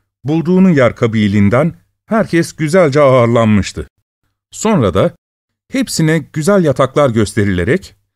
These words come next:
istirahatleri temin edildi. Pavya'ya gönderilen uşak bayan Torello'ya gerekli talimatı vermişti.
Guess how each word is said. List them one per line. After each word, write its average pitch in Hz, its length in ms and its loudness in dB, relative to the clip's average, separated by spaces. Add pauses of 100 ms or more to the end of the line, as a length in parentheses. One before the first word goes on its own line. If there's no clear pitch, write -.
(340)
istirahatleri 147 720 0
temin 127 320 2
edildi. 90 520 -4 (880)
Pavya'ya 170 440 0
gönderilen 127 720 2
uşak 139 360 -4
bayan 143 360 0 (440)
Torello'ya 185 560 2
gerekli 143 500 -2
talimatı 135 600 0
vermişti. 113 640 -2